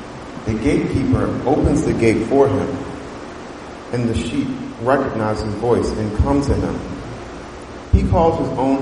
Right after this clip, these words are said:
sheep by name and leads them out. After he has gathered his own flock, he walks ahead of them, and they follow him because they know his voice.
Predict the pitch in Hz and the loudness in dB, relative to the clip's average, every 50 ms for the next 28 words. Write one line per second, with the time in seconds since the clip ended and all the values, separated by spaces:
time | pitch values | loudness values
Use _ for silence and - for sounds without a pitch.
0 | 135 135 131 123 113 101 - - 107 107 107 107 107 110 117 120 120 107 95 92 | 0 -4 -4 -4 -4 -4 -6 -4 -4 -2 0 0 0 0 0 2 2 2 0 0
1 | - - - - 113 113 110 110 120 127 139 131 117 - 110 110 107 117 123 110 | -2 -4 -6 -4 -2 -2 0 2 4 6 6 6 6 4 2 2 2 0 0 0
2 | - - - - - - - - - - - - - - - - - - - - | 0 -2 -4 -8 -10 -12 -12 -12 -14 -14 -14 -14 -14 -16 -16 -16 -14 -14 -14 -14
3 | - - - 123 135 156 156 156 156 151 156 151 143 135 123 117 - 113 120 123 | -14 -4 0 2 2 4 2 2 0 -2 -2 0 0 0 0 0 0 0 2 4
4 | 139 135 123 113 107 101 110 101 104 110 117 127 135 139 135 - 127 127 131 135 | 4 4 4 2 2 0 0 -2 -2 -2 -2 0 0 0 -2 -2 -2 0 0 0
5 | 139 - - - - - - - - - - - - - - - - - 143 143 | 0 0 -2 -2 -4 -4 -4 -6 -12 -12 -14 -8 -2 2 4 4 4 6 4 4
6 | 139 - - 113 110 110 131 135 135 123 - - 98 92 87 90 90 - - - | 4 4 2 0 -2 0 0 0 0 0 0 -2 -2 -4 -4 -4 -6 -8 -8 -6
7 | 113 113 110 113 110 110 110 117 120 123 120 120 117 117 - 90 - - - - | -4 0 2 2 2 2 2 2 4 4 4 2 2 0 -2 -4 -4 -6 -8 -10
8 | - - - 113 - - 123 113 110 113 107 110 110 113 120 117 117 120 110 104 | -10 -8 -8 -4 0 2 2 2 2 2 2 2 2 2 2 4 2 2 0 -2
9 | - 107 110 107 95 98 - - - - | -2 0 0 0 0 0 -2 -4 -6 -10